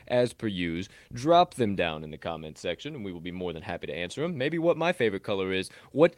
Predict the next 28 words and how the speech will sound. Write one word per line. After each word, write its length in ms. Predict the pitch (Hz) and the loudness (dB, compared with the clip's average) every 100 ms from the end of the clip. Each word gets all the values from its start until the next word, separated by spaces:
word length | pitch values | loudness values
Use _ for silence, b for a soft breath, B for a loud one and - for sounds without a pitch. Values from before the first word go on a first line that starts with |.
| B - | B -6
Mag's, 580 | 117 135 147 147 135 B B - | 0 2 4 4 0 B B 0
uh, 380 | 135 131 127 123 _ _ _ | 2 4 2 0 _ _ _
color 240 | - 165 165 | 0 4 4
of 80 | 156 | 2
his 120 | 165 | -2
couch 460 | - 175 175 - | 0 4 4 2
is, 260 | 131 95 82 b | 0 0 -2 b
or 240 | - 151 139 | -2 -2 0
maybe, 260 | 160 190 170 | -2 0 0
hey, 220 | 151 160 | 0 0
what 200 | 101 151 | 4 2
are 40 | 175 | 2
we 100 | 139 | -2
thinking 260 | 151 143 | -2 -2
about 220 | 127 127 | 0 0
a 40 | 113 | -2
specific 540 | - 117 - 127 117 | -6 -6 -4 -6 -8
play 200 | - 120 | -4 -2
today? 240 | 120 117 117 | 0 -2 -2
The 100 | 101 | -4
point 320 | 160 143 123 | -2 0 4
is, 220 | 131 110 | 4 4
nothing 340 | 127 160 127 | 4 4 4
off 220 | 127 131 - | 4 4 2
fucking 320 | 131 117 110 | 0 0 -2
limits. 240 | 117 110 | -2 -2
But 200 | - 104 | -2 -2
first, 440 | - 113 87 - | 0 -2 -2 -8